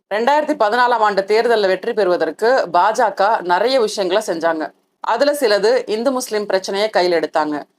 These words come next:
பாகிஸ்தானை தூக்கிட்டு வந்தாங்க. வெற்றிக்காக தங்களால என்னெல்லாம் செய்ய முடியுமோ அதை எல்லாத்தையும் செஞ்சாங்க.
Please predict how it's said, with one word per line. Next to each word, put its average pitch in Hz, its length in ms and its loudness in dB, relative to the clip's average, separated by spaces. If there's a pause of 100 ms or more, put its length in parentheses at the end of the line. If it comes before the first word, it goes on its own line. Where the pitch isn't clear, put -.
(380)
பாகிஸ்தானை 240 340 -2
தூக்கிட்டு 185 420 -2
வந்தாங்க. 151 500 -2 (440)
வெற்றிக்காக 262 800 0
தங்களால 202 300 0
என்னெல்லாம் 226 500 2
செய்ய 214 280 0
முடியுமோ 196 420 0
அதை 175 220 0
எல்லாத்தையும் 220 500 0
செஞ்சாங்க. 175 440 0